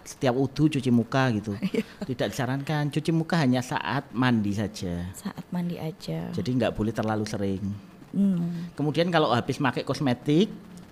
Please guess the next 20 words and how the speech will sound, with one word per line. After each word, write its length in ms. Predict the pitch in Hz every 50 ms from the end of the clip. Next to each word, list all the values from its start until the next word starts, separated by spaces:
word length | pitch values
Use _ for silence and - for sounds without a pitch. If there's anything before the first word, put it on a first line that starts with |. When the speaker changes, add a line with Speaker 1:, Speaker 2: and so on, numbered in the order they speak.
| - - -
Speaker 1:
bedak 240 | - - - 135 110
yang 140 | 104 110 117
tebal 340 | 117 156 156 - - 151 143
atau 180 | 139 131 127 135
foundation, 840 | 127 - 143 127 123 110 104 104 104 - 170 185 226 311 349 330 - -
sebelum 420 | - - - 147 - - 127 117
cuci 240 | 120 107 127 120 - 127
muka 300 | 117 110 101 - 175 196
disarankan 520 | - 123 - 139 120 120 120 127 160 196
dibersihkan 520 | 170 139 - - 110 - 139 131 139 139
dulu 440 | 139 139 165 185 185 180 180 175 175
pakai 360 | 175 - 139 127 - 131 -
toner, 480 | - - 131 139 151 151 156 156 156 156 156 165 156 - - -
Speaker 2:
Mm-mm. 340 | - 214 - - 220 214 202
Speaker 1:
face 160 | 185 131 -
toner 480 | - 139 131 135 135 139 135 135 135 131
atau 320 | - 98 104 - - 120
mic 140 | 117 117 113 -
cleanser 600 | - 113 107 104 110 - 131 113 110 107 107 107 107 95 92
atau 500 | 95 110 - - - 120 120 120 120